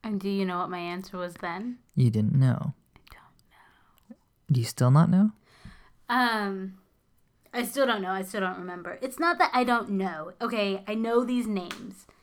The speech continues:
Speaker 1: I know that we have talked about them before. I cannot remember for the life of me what works they're associated with.
Speaker 2: Nicholas Scott is currently working on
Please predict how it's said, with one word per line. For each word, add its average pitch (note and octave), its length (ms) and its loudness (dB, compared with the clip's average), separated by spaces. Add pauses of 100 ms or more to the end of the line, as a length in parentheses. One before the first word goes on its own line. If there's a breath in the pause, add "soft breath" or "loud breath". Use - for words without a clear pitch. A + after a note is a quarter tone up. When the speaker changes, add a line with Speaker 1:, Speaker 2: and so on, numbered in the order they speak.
(220 soft breath)
Speaker 1:
I G#3+ 80 0
know G#3+ 260 4
that G#3 140 -2
we G3+ 100 0
have G3 120 -2
talked - 340 -6
about F#3+ 240 -2
them G3 160 -6
before. - 520 -10 (320 soft breath)
I F#3+ 160 -12
cannot G#3 600 0
remember F#3 320 -4
for F#3 240 -8
the F3 100 -8
life E3 300 -8
of E3+ 120 -12
me F#3 120 -6
what F3 220 -14
works E3+ 220 -12
they're D3+ 160 -14
associated - 600 -20
with. - 120 -20 (320)
Speaker 2:
Nicholas B2+ 520 6
Scott A#2 360 2 (540)
is B2 160 2
currently D3+ 400 6
working A2+ 400 4
on A#2 320 6